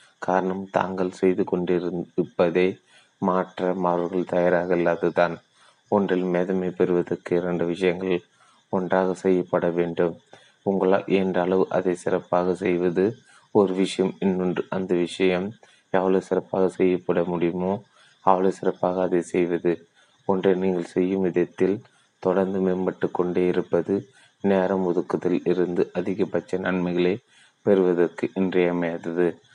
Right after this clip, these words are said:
படம் முப்பத்தி ஒன்று. காலப்போக்கில் குறிக்கோளுடன் கூடிய அணுகுமுறை சாதாரண அணுகுமுறையை எப்போதும் தோற்கடித்து விடுகிறது.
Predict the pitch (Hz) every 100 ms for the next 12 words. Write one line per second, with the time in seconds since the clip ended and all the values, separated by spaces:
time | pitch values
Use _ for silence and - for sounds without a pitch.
0 | _ _ - 98 95 90 87 98 90 -
1 | 90 87 85 82 90 90 87 - 87 -
2 | 92 98 _ _ _ _ - 104 101 104
3 | 98 92 95 95 - 92 92 - 90 95
4 | 92 90 90 95 - _ - _ - 95
5 | 98 95 95 92 95 92 90 90 87 82
6 | - 90 101 90 90 - 85 87 - 90
7 | 85 85 85 82 90